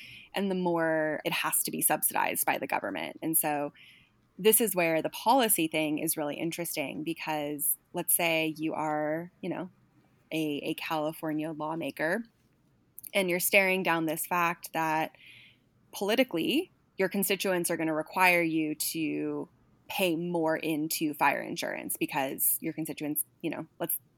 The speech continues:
El Dorado County, for example, they can't continue to pay it because it's getting so expensive. So you're creating a law or finding funds in order to cover or, or subsidize that insurance.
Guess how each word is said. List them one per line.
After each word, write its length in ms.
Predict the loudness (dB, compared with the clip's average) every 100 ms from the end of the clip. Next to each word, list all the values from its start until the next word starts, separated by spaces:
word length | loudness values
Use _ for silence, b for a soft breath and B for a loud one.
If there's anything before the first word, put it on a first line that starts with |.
| -6
El 120 | -4
Dorado 220 | -2 -4
County, 260 | -2 -4 -4
for 140 | -6
example, 500 | -8 -4 -4 -2 -6 -8 B B B
they 100 | 4
can't 220 | 6 8
continue 340 | 8 6 2 2
to 80 | 2
pay 200 | 0 0
it 80 | -2
because 160 | -4
it's 120 | -2
getting 220 | -2 -2 -2
so 120 | -4
expensive. 520 | -2 -4 -2 -6 -8 -16 b b b b
So 580 | 2 4 6 4 0 -4
you're 580 | -6 2 4 6 4 2
creating 460 | 0 2 4 2
a 60 | 2
law 540 | 4 6 8 8 6 2
or 540 | 0 2 2 0 -2 -4 0
finding 500 | 2 2 2 0 -2 0
funds 560 | 2 2 2 2 2 0 B B B -4
in 100 | -2
order 360 | -2 -2 -2 -2
to 880 | -2 -2 0 0 0 -4 -6 -6 -10 _ -12
cover 580 | 0 2 2 -4 -6 -8 _
or, 580 | -4 -2 0 0 -2 -2
or 120 | -2
subsidize 600 | 0 0 -2 -4 -4 -4 -4
that 140 | -4
insurance. 640 | -4 -6 -8 -8 -4 -4